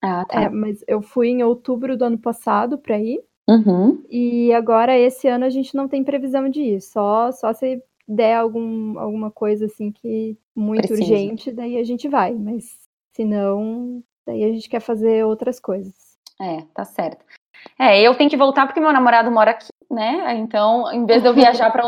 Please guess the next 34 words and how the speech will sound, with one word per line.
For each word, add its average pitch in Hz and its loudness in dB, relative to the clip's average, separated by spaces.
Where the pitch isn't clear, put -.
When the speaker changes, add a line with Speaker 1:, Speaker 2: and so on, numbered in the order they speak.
Speaker 1:
se - -16
bem 262 0
que 285 -2
a 339 0
gente 294 -2
viaja, 170 -2
a - -16
gente 165 -14
foi 190 -4
pra 196 -4
Havaí 185 -2
agora 170 -2
no... 170 -8
em 190 -10
outubro. 208 -8
É, 208 4
nossa, 202 0
foi... 190 0
era 202 6
a - 6
minha 220 2
viagem 214 4
dos 254 0
sonhos. 226 2
Eu 160 -10
queria, - -4
o 294 6
Speaker 2:
Uhum. 277 0
Speaker 1:
Havaí 180 -2
era 190 2
onde 208 4
eu 330 4
queria 220 4
ir. - -2